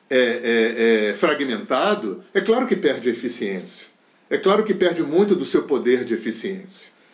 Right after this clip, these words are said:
né? Então, vamos entender isso, né? Às vezes, um divã sozinho de psicanálise, né? A gente recebe tantos,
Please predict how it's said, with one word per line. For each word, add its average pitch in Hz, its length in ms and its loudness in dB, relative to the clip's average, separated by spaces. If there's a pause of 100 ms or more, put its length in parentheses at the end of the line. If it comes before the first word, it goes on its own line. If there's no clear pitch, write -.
(160)
né? 160 240 -2 (340)
Então, 208 460 2
vamos 220 180 2
entender 208 340 4
isso, 185 480 -2
né? 151 260 -2 (100)
Às 170 140 2
vezes, 214 240 4
um 214 80 4
divã 185 500 2
sozinho 139 760 -2 (200)
de 131 120 -2
psicanálise, 147 920 -2 (480)
né? 170 120 0
A 185 80 2
gente 180 180 2
recebe 165 400 2
tantos, 220 560 -2